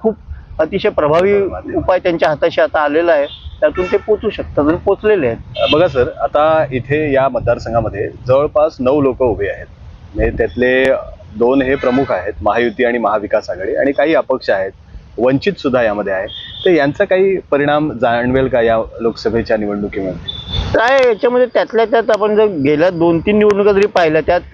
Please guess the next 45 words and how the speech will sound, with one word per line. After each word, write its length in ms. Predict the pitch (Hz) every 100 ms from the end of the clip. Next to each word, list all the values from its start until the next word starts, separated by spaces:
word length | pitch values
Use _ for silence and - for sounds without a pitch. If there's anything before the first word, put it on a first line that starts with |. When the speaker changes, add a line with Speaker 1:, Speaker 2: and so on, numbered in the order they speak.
| -
Speaker 1:
त्यातल्या 320 | 165 151 180
त्यात 280 | 180 190 185
वंचितचा 580 | - 165 156 151 190 202
काही 200 | 185 175
प्रमाणात 300 | 175 160 165 -
प्रभाव 280 | 139 139 147
जाणवतो. 600 | 139 135 131 120 117 123
जसं, 180 | 143 139 - _ - -
अ, 300 | 156 135 135
काका 320 | 135 139 135 143
जोशींना 400 | 139 156 143 143
आपण 180 | 131
म्हणतो, 280 | 143 131 143
त्यांनी 340 | 135 139 151 147
गेल्या 280 | 131 135
वेळेला 300 | 151 151 151
जवळजवळ 280 | 139 139 147
तीस 240 | 143 143 165
एक 80 |
हजार 220 | 139 135 151
मतं 240 | 139 151
घेतली 320 | 139 127 131
होती. 280 | 110 92 95 - - - -
बाकीच्यांची 520 | 143 165 190 180 190
मतं 280 | 180 170 185
ही 160 | 175
त्यातल्या 380 | 165 175 147 160
त्यात 180 | 160 160
राजेश 240 | 147 160
आयरे 300 | 165 147 156
जे 80 | 151
आहेत, 100 | 151
बहुजन 360 | 143 135 139 143
समाज 240 | 147 147
पार्टी 220 | 160 135
तरी 160 | 139 139
उभे 160 | 135 135
राहतात, 220 | 127 139
ते 60 | 160
एक 120 | 147
दहा 120 | 143
पंधरा 280 | 135 139 135
हजार 180 | 123 131
मतं 280 | 123 113 113
घेतात. 300 | 107 -